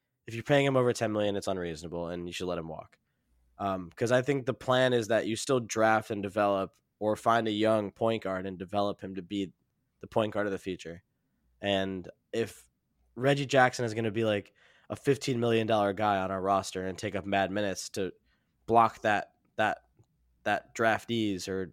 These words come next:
development point guards' path to minutes, then I have an issue with that. 'Cause I don't think Jordan Bone is the answer at point guard. Um, but I also don't think it's a bad idea to have, like, a bridge point guard to help the development process along,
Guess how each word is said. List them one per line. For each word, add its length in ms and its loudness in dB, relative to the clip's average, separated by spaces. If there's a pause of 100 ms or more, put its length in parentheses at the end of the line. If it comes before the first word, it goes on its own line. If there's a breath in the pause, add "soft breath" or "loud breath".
(160)
development 500 0
point 240 -4
guards' 400 -6 (560)
path 480 4
to 120 -6
minutes, 480 0
then 300 -4
I 140 0
have 160 0
an 80 -4
issue 260 -4
with 140 -8
that. 260 -6 (480)
'Cause 100 -2
I 40 2
don't 120 4
think 160 2
Jordan 260 4
Bone 180 4
is 100 0
the 100 4
answer 260 0
at 80 -2
point 220 -2
guard. 320 -2 (920)
Um, 320 0
but 300 2
I 100 8
also 220 6
don't 160 4
think 140 0
it's 100 -4
a 40 -4
bad 160 6
idea 200 2
to 60 0
have, 320 4
like, 240 0
a 340 0 (600)
bridge 440 2
point 240 2
guard 300 2
to 100 -6
help 280 2
the 80 -2
development 420 0
process 420 0
along, 480 -4